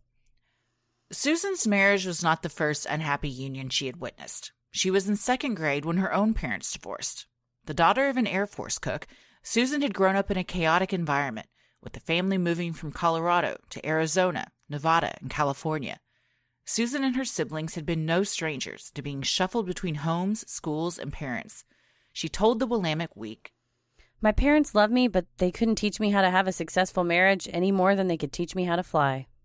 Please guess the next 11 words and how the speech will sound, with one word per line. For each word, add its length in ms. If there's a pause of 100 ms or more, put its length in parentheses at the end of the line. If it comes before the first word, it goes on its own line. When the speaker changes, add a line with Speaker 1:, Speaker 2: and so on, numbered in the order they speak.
(1800)
Speaker 1:
So 180
if 100
you 100
grow 320
up 120
kind 280
of, 320 (120)
that's 340
your 420
baseline 880 (260)
for 460